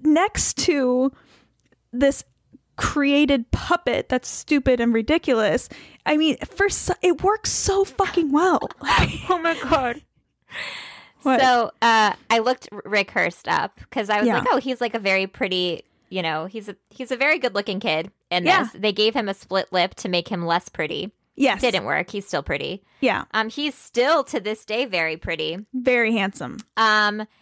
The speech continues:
Speaker 2: he had a, a stint in many, uh, soap operas. General Hospital.
Speaker 1: Yes.
Speaker 2: He was in Guiding Light. He was
Speaker 1: Uh-huh.
Speaker 2: in The Young and the Restless.
Speaker 1: Yep.
Speaker 2: Dynasty.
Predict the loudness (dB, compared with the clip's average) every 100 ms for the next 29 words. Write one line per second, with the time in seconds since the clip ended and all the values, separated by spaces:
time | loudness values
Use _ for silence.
0 | _ _ -12 -8 -4 -4 -4 -6 -2 0
1 | 2 -2 -2 -2 -2 -6 -10 -6 -6 -6
2 | -10 -10 -8 -8 -6 -2 -2 -2 -6 -8
3 | -10 -14 _ _ _ _ _ _ -6 -2
4 | 0 2 2 0 -2 -6 _ _ _ _
5 | _ _ _ _ _ _ -10 -4 0 0
6 | -2 -4 -8 -8 -2 0 0 0 2 2
7 | 4 4 2 -2 -4 -8 -6 -6 -2 -2
8 | -2 -6 -2 0 2 0 -6 -6 -2 2
9 | 4 2 0 -2 -4 -6 -4 -2 -2 -2
10 | -4 -2 -2 -4 -6 -10 -4 -2 -2 -4
11 | _ -4 0 0 -2 -4 -6 -8 -6 -6
12 | -6 -8 -12